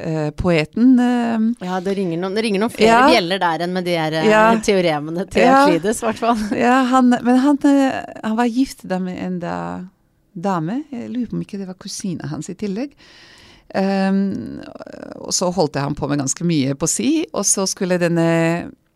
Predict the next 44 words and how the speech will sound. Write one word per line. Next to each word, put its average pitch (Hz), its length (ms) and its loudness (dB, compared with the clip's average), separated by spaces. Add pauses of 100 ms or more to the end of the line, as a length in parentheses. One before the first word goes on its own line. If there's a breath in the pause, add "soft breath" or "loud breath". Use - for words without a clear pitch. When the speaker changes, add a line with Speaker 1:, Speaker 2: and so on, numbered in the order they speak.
(260)
Speaker 1:
kvinnen 175 600 0
lære 175 360 -2
datteren 147 360 -4
deres 135 260 -2
matematikk, 175 560 -4
så 170 140 -8
hun 160 160 -4
ikke 156 220 -6
ble 156 120 -2
like 139 240 -6
fordervet 135 480 -4
som 156 160 -8
pappa. 226 340 -4 (720 loud breath)
Men 208 160 2
Ada 196 300 4
ble 196 240 2
da 180 200 2
en 175 160 0
utrolig 165 520 -4
poetisk 143 560 -6
matematiker. 143 640 -6 (580 soft breath)
Speaker 2:
For 277 120 -2
det 277 140 2
går 220 220 -2
an 196 160 -6
å 208 60 -12
være 190 140 -4
en 175 100 -8
poetisk 156 640 -12
matematiker? 180 580 -4
Speaker 1:
Ja, 370 420 -4
da, 294 140 0
det 294 160 0
er 285 40 0
bare 269 300 4
liksom 254 320 0
å 254 80 2
se 220 220 0
det 214 160 2
vakre 208 340 -4
i 156 60 -4
strukturer, 202 840 0
og 202 260 0
kunne 190 360 0